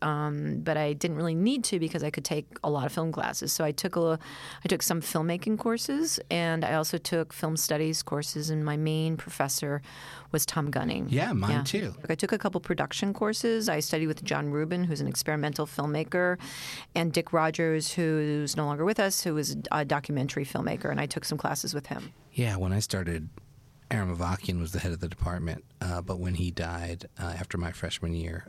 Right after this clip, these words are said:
Speaker 2: uh, John Rubin stepped in, and I also took classes with Dick Rogers. What were your feelings about the filmmaking classes you took?
Speaker 1: I liked the film production. I'm glad I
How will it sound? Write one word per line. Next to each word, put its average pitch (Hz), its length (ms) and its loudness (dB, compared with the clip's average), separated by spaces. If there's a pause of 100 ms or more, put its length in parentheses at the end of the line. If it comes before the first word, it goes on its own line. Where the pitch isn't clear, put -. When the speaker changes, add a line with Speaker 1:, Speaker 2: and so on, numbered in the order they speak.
Speaker 2:
uh, 85 140 -2
John 87 280 -2
Rubin 98 440 2
stepped - 400 -4
in, 85 320 -2 (100)
and 85 540 -2
I 87 240 -4
also 87 240 -4
took - 240 -6
classes - 400 -6
with - 100 -14
Dick - 220 -10
Rogers. - 480 -8 (560)
What 113 80 0
were 117 80 2
your 123 120 2
feelings 123 400 2
about 80 220 -2
the 82 80 -4
filmmaking 82 500 -2
classes 80 460 -6
you - 80 -8
took? - 380 -10 (240)
Speaker 1:
I 202 80 4
liked 196 580 2 (180)
the 208 120 0
film 175 240 0
production. 160 420 0
I'm 151 140 0
glad 151 240 0
I 156 100 -2